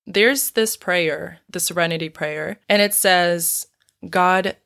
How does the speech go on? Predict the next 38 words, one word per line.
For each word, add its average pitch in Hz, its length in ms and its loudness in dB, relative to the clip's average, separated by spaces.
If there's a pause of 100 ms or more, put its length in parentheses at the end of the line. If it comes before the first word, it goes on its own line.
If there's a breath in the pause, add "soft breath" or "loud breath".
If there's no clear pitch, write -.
grant 180 480 0
me 226 140 2
the 214 100 -2
serenity 165 640 -2
to 165 240 0
accept 170 400 0
the 190 80 -6
things 180 360 -2
I 170 140 2
cannot 175 320 -2
change, 160 540 -4 (320 soft breath)
the 180 140 -2
courage 185 480 2
to - 120 -6
change 180 400 -2
the - 80 -10
things 196 440 0
I 165 160 4
can, 156 480 -4 (360)
and 180 160 2
the 165 80 4
wisdom 160 600 0
to 160 180 0
know 156 460 -2
the 165 120 -2
difference." 156 640 -4 (560)
You - 140 -2
know, 156 120 2
I'm 151 100 0
not 156 180 -2
religious, 175 360 0
but 175 120 -4
this 175 160 -2
prayer 175 320 4 (100)
is 175 280 -2
a 170 120 -2
game 160 540 -4 (180)
changer. 165 560 -2